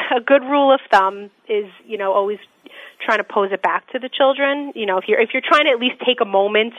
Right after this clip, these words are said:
to say, like, "You know what, I'm not sure how to answer that question." Um, so, or you can say, you know, "Well, why are you asking me? You know, do you think that, you know, is it something that you just wanna know, or do you think that my experience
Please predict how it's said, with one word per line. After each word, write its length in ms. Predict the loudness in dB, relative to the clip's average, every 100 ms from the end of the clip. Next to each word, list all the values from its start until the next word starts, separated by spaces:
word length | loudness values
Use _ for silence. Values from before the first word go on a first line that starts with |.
| -8 -2
to 160 | 0 -2 -10 -18 -18 -20 _ 0
say, 140 | 2
like, 140 | 2 0
"You 100 | -2
know 120 | 0
what, 140 | -2 0
I'm 140 | 0
not 120 | 0 0
sure 120 | 0
how 80 | 2
to 100 | 0
answer 260 | -4 -2 -4
that 160 | -2
question." 520 | -4 -6 -8 -10 -12 -16 -20 -20 _ -2
Um, 600 | 0 2 2 0 -4 -16 _ -6
so, 80 | -2
or 140 | 0
you 120 | 0 -4
can 220 | -6 -6 0
say, 140 | 0
you 80 | 0
know, 120 | -2
"Well, 260 | 2 0 0 _ _ _
why 320 | -10 2 4
are 80 | 4
you 140 | 2 2
asking 400 | 2 -2 -12 -10
me? 260 | -12 -14 _ _
You 80 | -6
know, 120 | -6
do 120 | -6
you 160 | -8 -2
think 220 | -2 -2 -2
that, 420 | 2 4 2 0 _ _ _ _ _ _
you 100 | -2
know, 80 | -2
is 60 |
it 80 | -2
something 220 | -4 -4 -6
that 120 | -10
you 100 | -8
just 220 | -10 -6
wanna 200 | -6 -4
know, 240 | 0 2
or 120 | 2 0
do 100 | -4
you 120 | -6
think 140 | -8 -4
that 100 | -4
my 100 | -4
experience 560 | -6 -4 -4 -2 -6